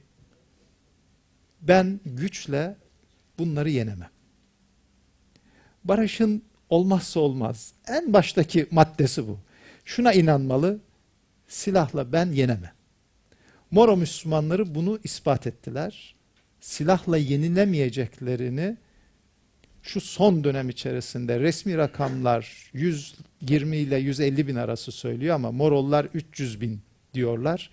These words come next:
Üç yüz bin şehit vererek ispat ettiler. İki buçuk milyon mülteci verdiler. Ülkeyi terk edenler oldu. Ama Filipinler bölgeye giremedi. Kontrol edemedi.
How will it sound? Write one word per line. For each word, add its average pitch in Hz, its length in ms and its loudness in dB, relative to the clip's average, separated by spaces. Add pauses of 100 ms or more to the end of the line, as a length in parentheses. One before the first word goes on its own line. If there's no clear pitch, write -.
(480)
Üç 208 240 -6
yüz 151 200 -2
bin 196 100 0
şehit 165 460 -2
vererek 143 340 -2
ispat - 440 -6
ettiler. - 540 -20 (1700)
İki 202 240 -4
buçuk 202 320 -6
milyon 165 520 -2 (100)
mülteci 139 640 -2 (260)
verdiler. 120 760 -6 (140)
Ülkeyi 127 340 -4
terk 120 320 -8
edenler 117 380 -8
oldu. 117 480 -10 (800)
Ama 147 200 0
Filipinler 131 720 -6
bölgeye 170 340 2
giremedi. 123 480 2 (640)
Kontrol 170 340 2
edemedi. 117 500 -4